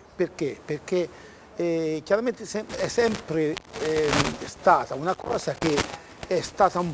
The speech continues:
po' chiusa lì e quindi, ecco, questa, la gente ha sempre avuto un po' di paura, perché pra-, praticamente c'è questa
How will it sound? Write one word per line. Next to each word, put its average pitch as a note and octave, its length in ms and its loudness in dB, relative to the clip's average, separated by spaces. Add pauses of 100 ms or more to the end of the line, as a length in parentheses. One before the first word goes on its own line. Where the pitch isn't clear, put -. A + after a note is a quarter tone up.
po' G3+ 120 6
chiusa E3 520 -2
lì F3+ 500 -2
e E3 140 -8
quindi, E3+ 400 -2
ecco, D#3+ 260 4
questa, D3+ 480 0 (360)
la E3 100 0
gente E3 460 2 (460)
ha C#3+ 100 2
sempre E3 340 2
avuto D#3 320 4
un D3 180 -2
po' D3+ 140 0
di C#3+ 140 -6
paura, F3+ 580 4 (240)
perché B2 800 -6
pra-, C3+ 200 -6 (160)
praticamente D3+ 520 -6
c'è D3+ 280 0 (420)
questa C#3+ 720 -4